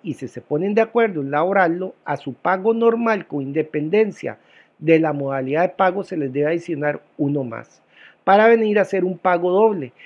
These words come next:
y si se laboraran horas extras, el cálculo para el pago es sobre la hora doble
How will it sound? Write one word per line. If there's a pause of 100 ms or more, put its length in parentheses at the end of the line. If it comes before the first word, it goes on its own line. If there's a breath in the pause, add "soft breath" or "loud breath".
(160 loud breath)
y
si
se
laboraran
horas
extras,
el
cálculo
para
el
pago
es
sobre
la
hora
doble